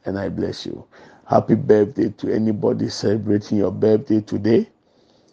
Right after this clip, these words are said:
and also this month. May the heavens be opened over you.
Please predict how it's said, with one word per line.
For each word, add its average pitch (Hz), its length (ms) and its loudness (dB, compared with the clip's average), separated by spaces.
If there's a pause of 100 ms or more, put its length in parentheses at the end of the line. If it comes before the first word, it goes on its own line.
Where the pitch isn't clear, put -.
(300)
and 110 160 2
also 113 260 4
this 123 240 -2
month. 87 340 -12 (1000)
May 117 180 2
the 107 140 2
heavens 113 440 4
be 107 180 -6
opened 139 760 0
over 101 260 0
you. 82 300 -6